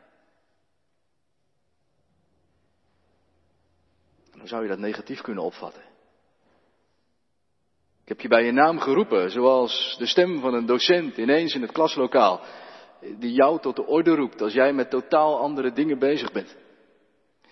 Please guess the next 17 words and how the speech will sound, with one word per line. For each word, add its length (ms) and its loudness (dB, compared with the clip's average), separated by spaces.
Of 60 -20
als 120 -16
de 80 -8
stem 260 -4
van 120 -10
je 80 -8
vader 340 0
of 80 -10
je 100 -8
moeder, 280 -6
als 200 -6
echt 500 -6
de 120 -4
uiterste 460 -4
grens 480 -2
bereikt 420 -2
is. 240 -18